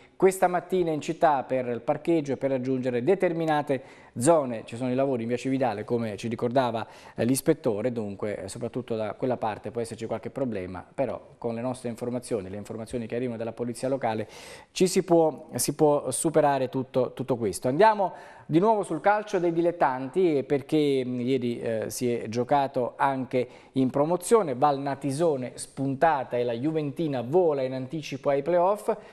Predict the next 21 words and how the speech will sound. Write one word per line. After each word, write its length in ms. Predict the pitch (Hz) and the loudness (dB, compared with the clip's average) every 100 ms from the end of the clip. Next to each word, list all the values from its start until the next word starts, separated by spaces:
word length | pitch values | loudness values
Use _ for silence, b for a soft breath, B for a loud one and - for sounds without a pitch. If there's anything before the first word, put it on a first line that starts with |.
| - | -12
sconfitta 500 | - 117 151 - - | -6 -2 -2 -2 0
casalinga 560 | 156 147 156 165 135 | 0 0 0 0 -2
che 140 | 117 113 | -2 -4
costringe 520 | 123 - 151 156 127 | -10 -4 -2 0 0
i 40 | |
ragazzi 400 | 117 113 139 - | -2 0 0 -2
di 100 | 120 | -8
Cencigia 680 | - 170 160 127 - 113 113 | 0 2 2 -2 -6 -4 -2
a 40 | |
vincere 400 | 110 143 135 127 | 0 0 0 -2
domenica 360 | 120 131 143 127 | -2 -2 -2 -2
a 40 | |
Cervignano, 720 | 120 143 139 190 160 120 139 147 | -2 -4 -2 -2 0 -2 -2 -4
perché 260 | 127 - | -4 -4
il 60 | 110 | -6
secondo 420 | - 120 131 120 | -6 -4 -2 -2
posto 380 | 120 117 - 117 | -2 -6 -4 -6
è 20 | |
a 40 | |
nove 220 | 110 110 110 | -6 -6 -6
punti. 400 | 104 101 98 | -8 -10 -12